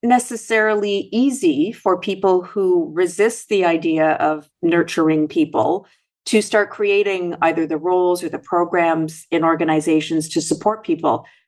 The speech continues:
But I would argue that any future of work initiative needs to start with the people doing the work.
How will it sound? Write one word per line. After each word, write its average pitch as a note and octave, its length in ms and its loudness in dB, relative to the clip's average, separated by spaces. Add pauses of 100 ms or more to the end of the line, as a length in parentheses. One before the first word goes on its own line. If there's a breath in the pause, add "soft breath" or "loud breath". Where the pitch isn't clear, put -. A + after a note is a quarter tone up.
(120)
But G#3 140 0
I B3+ 160 2
would C4+ 180 0
argue D#3 640 -2 (200)
that G3 340 2 (140)
any A#3 380 2
future F#3+ 640 0
of D#3 160 -2
work D3 420 0 (340)
initiative D#3+ 960 0 (180)
needs C4 320 2
to A3+ 80 -12
start G3+ 280 0
with F#3 140 -6
the G#3 80 -10
people G3 360 2
doing E3 520 0
the C#3+ 100 2
work. - 360 -4